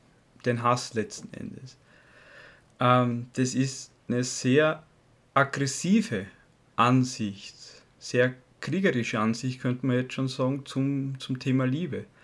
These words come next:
Ähm, weil ich würd das jetzt einfach mal von den Emotionen auskoppeln.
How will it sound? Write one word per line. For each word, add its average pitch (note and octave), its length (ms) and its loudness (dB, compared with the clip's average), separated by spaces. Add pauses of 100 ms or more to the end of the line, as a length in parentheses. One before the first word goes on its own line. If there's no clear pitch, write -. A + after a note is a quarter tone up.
(680)
Ähm, A#2 540 0 (400)
weil A#2 540 4
ich B2 640 -4 (120)
würd B2+ 260 0
das C#3 160 -2
jetzt C#3 220 0
einfach C#3+ 360 -2
mal C3+ 380 2
von B2+ 240 0
den B2 140 0
Emotionen A2+ 680 -2
auskoppeln. F3 880 -4